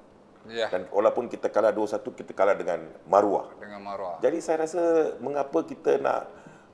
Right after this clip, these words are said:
Speaker 2: ambil pemain naturalisasi, kita tak bagi peluang pada pemain-pemain lokal. Baru-baru ni Azmi Muslim pun tak cakap dalam, uh, daripada pasukan Pulau Pinang, dia cakap hadkan, korangkan pemain import, bagi peluang pada pemain tempatan. Jadi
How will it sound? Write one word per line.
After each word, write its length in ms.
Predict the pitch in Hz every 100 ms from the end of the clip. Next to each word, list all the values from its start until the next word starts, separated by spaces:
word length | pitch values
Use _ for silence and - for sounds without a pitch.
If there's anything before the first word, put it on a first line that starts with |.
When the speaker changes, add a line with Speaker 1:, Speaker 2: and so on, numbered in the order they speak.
| -
Speaker 2:
ambil 160 | 110 131
pemain 300 | - 117 113
naturalisasi, 560 | 104 95 92 - 131 135
kita 480 | 104 113 104 85
tak 80 | - 92
bagi 160 | 92 95
peluang 240 | 98 90
pada 160 | 87 85
pemain-pemain 480 | 87 87 87 85
lokal. 240 | 82 82 117
Baru-baru 400 | 90 90 95 98
ni 140 | 98
Azmi 320 | 85 82 87 90
Muslim 320 | 87 95 90
pun 160 | 87
tak 160 | 85 -
cakap 320 | 85 120 - - - - - - -
dalam, 240 | 80 85 82
uh, 240 | 82 80 -
daripada 240 | 80 80 82
pasukan 400 | 82 - 85 76
Pulau 160 | 82 80
Pinang, 240 | 92 117
dia 80 | 95
cakap 480 | 85 - - - -
hadkan, 480 | 113 - - 107 131 - - - -
korangkan 400 | 107 120 120 110
pemain 240 | 92 85 82
import, 320 | 78 82 73 -
bagi 240 | 90 107
peluang 320 | - 110 113 107
pada 160 | 92
pemain 160 | 85 80
tempatan. 480 | 80 - - 73 -
Jadi 400 | 110 165 151